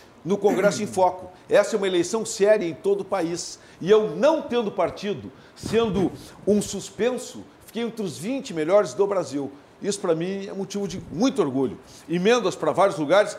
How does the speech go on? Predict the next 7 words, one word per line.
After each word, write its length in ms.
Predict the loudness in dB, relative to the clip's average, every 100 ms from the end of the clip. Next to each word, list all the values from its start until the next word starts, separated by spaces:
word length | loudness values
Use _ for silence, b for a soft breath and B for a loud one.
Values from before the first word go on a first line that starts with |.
| -2
Quer 120 | 0
ver 60 | 2
um 80 | 2
detalhe 280 | 4 2 2
interessante? 760 | 2 0 2 0 0 -6 -14 -18 B B -2
Que 100 | 0
revolta. 800 | 4 4 4 4 4 2 -6